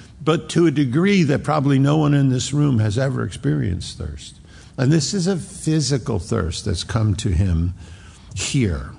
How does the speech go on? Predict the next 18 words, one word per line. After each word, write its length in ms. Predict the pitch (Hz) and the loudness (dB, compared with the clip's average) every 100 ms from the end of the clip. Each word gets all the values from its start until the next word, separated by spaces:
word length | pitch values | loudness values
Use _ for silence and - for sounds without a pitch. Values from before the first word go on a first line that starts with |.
| - - - - | -20 -20 -20 -12
He 200 | - 123 | -2 2
understands 840 | 131 123 - 135 120 117 104 82 | 2 2 0 0 2 2 0 0
this, 580 | 92 95 - - - - - - - | 0 0 -2 -6 -12 -18 -20 -18 -4
the 100 | 120 | -2
God-man. 1040 | 107 110 110 110 95 87 76 64 50 - 90 - - - | 0 2 2 2 0 0 0 -4 -8 -10 -12 -14 -20 -6
Now, 160 | 120 120 | 0 2
it's 300 | 135 143 110 | 2 0 2
interesting 640 | 139 139 139 - 135 123 | 2 2 0 0 2 4
when 260 | 123 120 113 | 4 4 4
we 180 | 113 107 | 4 2
think 640 | 98 - - - 165 165 | -2 -10 -8 0 2 2
about 380 | 165 120 110 104 | 0 2 2 0
physical 500 | - 123 107 - 110 | 0 0 0 -2 -2
thirst, 800 | 87 147 139 110 107 - - - - - - - - - - - - - - - - - | 0 0 2 4 2 -2 -10 -14 -20 -20 -20 -20 -20 -20 -20 -20 -20 -20 -20 -20 -20 -4
the 140 | 135 | -2
Father 420 | - 180 202 147 | 0 0 2 2
in 120 | 135 127 | 4 4
heaven 960 | 147 202 139 95 95 143 147 131 - | 4 4 2 0 2 2 2 0 -6